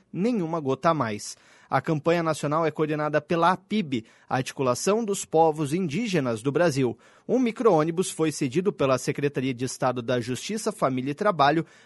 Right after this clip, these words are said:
para que vinte representantes do movimento indígena do litoral do Paraná viessem a Curitiba.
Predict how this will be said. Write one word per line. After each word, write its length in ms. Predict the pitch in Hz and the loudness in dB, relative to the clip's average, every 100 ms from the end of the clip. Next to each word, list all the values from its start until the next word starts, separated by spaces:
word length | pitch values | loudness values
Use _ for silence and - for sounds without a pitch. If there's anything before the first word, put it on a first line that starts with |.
| _ | _
para 200 | 139 147 | 0 2
que 120 | 147 | 0
vinte 380 | 120 139 254 247 | -4 -2 -2 0
representantes 760 | 190 190 185 185 151 180 220 135 | 0 0 -2 -2 -2 -2 -2 -2
do 100 | 131 | -2
movimento 540 | 139 139 135 143 139 | 0 0 0 -2 -2
indígena 480 | 135 131 160 147 135 | -4 -2 -2 -2 -2
do 160 | 120 139 | 0 0
litoral 600 | 143 233 - 190 143 208 | 0 -2 0 4 6 6
do 120 | 208 | 2
Paraná 360 | 247 233 196 196 | 2 2 2 0
viessem 460 | 190 170 170 175 | 2 2 2 -2
a 40 | 170 | -2
Curitiba. 640 | 190 190 - 175 131 | -4 -4 -2 0 0